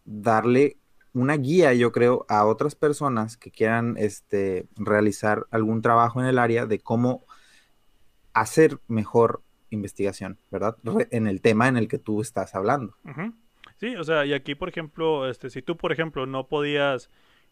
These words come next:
Speaker 2: eh, hacer, eh, tu estudio no puede, no podía tener cierto reactivo para poder determinar algún punto muy específico, otro estudio lo va a hacer porque, pues, tú pues dices, "Ok, nuestro estudio no tuvimos el, la capacidad para conseguir este reactivo".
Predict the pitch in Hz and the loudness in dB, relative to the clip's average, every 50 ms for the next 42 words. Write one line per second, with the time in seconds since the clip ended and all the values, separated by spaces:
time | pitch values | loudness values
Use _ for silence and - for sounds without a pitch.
0 | _ _ - 131 123 120 120 127 127 127 123 123 123 123 120 123 120 123 123 127 | _ _ -8 -6 -4 -4 -4 -4 -6 -8 -8 -10 -10 -10 -10 -10 -10 -10 -10 -12
1 | 127 - - 135 123 113 120 139 135 139 139 131 - - _ _ _ _ _ - | -12 -12 -12 -12 -10 -8 -8 -6 -6 -6 -8 -10 -14 -18 _ _ _ _ _ -20
2 | 180 - - 127 120 117 120 117 _ - - _ _ - 147 - - 156 156 156 | -18 -14 -12 -10 -10 -10 -10 -10 _ -18 -20 _ _ -12 -10 -10 -6 -6 -4 -4
3 | 160 165 156 _ - 160 156 156 156 160 - - 165 156 151 156 156 - 147 139 | -4 -6 -8 _ -4 -2 -2 -2 -4 -6 -4 -2 -2 -2 -2 -2 -4 -4 -8 -10
4 | 139 135 - 151 156 - - 151 147 139 - _ _ - 165 175 170 156 131 117 | -10 -6 -4 -4 -4 -2 -4 -4 -4 -4 -8 _ _ -8 -6 -4 -2 -2 -4 -4
5 | - 135 127 123 123 - 127 127 127 131 131 - 151 151 143 139 139 139 135 127 | -4 -4 -6 -6 -6 -6 -8 -8 -8 -8 -8 -10 -10 -10 -8 -6 -6 -6 -6 -8
6 | 131 135 135 135 139 143 143 139 131 123 117 _ _ - 143 147 - 151 147 143 | -10 -12 -12 -10 -10 -10 -10 -12 -14 -16 -18 _ _ -12 -12 -10 -10 -12 -12 -10
7 | 151 147 - 185 170 175 185 175 - 196 - - - - - - _ _ _ - | -12 -12 -12 -12 -10 -8 -8 -8 -8 -10 -12 -12 -20 -20 -20 -20 _ _ _ -8
8 | 147 156 175 202 185 - 175 180 185 185 175 156 131 127 127 135 135 - - 233 | -8 -6 -6 -8 -8 -6 -4 -4 -2 -2 -2 -2 -2 -2 -2 -2 -2 -4 -4 -6
9 | 262 - 185 160 - 147 127 - - - 131 117 - 143 - 143 139 139 135 127 | -6 -6 -8 -8 -6 -8 -10 -8 -8 -10 -10 -10 -10 -14 -14 -12 -12 -12 -10 -12
10 | 127 - 151 143 139 135 127 - 117 - - 151 160 175 170 156 147 143 151 165 | -8 -6 -6 -6 -6 -8 -10 -12 -12 -10 -8 -8 -8 -8 -8 -8 -8 -8 -8 -8
11 | - _ _ - 147 139 139 151 165 160 - 156 139 131 123 117 117 117 117 117 | -10 _ _ -8 -6 -6 -6 -6 -8 -10 -8 -6 -6 -4 -4 -6 -6 -8 -8 -8
12 | 113 - 117 120 120 123 139 143 - 160 147 143 131 127 120 - 127 117 127 131 | -10 -10 -12 -12 -10 -8 -8 -4 -2 0 0 0 0 -2 -4 -6 -10 -10 -8 -8
13 | 127 - 156 143 123 - - 139 127 117 - | -6 -6 -6 -8 -8 -8 -8 -10 -10 -10 -12